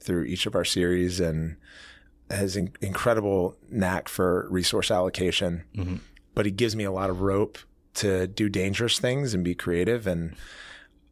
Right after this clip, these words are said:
Speaker 1: I'll never know 'cause he's so, you know, confidently polite and complimentary if he actually thought it was gonna work, but I was like, "We're going to document this thing
Speaker 2: Yep.
Speaker 1: and it's gonna get distributed." And I had zero experience in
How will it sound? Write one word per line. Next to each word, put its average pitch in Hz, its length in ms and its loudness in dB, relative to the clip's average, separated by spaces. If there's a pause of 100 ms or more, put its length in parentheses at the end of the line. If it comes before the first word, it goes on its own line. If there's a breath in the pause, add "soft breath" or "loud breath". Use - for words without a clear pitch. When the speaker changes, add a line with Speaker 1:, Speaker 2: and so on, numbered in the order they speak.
(520)
Speaker 1:
I'll 135 160 2
never 143 260 2
know 113 520 4 (320)
'cause 110 420 -4
he's 117 200 -2
so, 101 500 2 (120)
you 95 100 -4
know, 85 220 -2
confidently 98 580 0
polite 92 460 2
and 87 380 -2
complimentary 95 640 0 (880 soft breath)
if 127 140 2
he 127 140 2
actually 120 320 0
thought 117 240 2
it 113 40 2
was 110 120 -2
gonna 131 180 2
work, 143 300 2
but 113 140 2
I 98 160 2
was 101 200 -2
like, 98 200 2
"We're 104 140 2
going 98 340 2
to 92 340 2
document 87 560 -2
this 123 240 0
thing 151 320 0 (140)
Speaker 2:
Yep. 104 180 2
Speaker 1:
and 104 120 2
it's 87 180 0
gonna 92 180 0
get 87 200 -2
distributed." 95 520 2
And 104 180 0
I 117 80 4
had 92 280 -2
zero 104 420 2
experience 82 600 -2
in 90 300 -6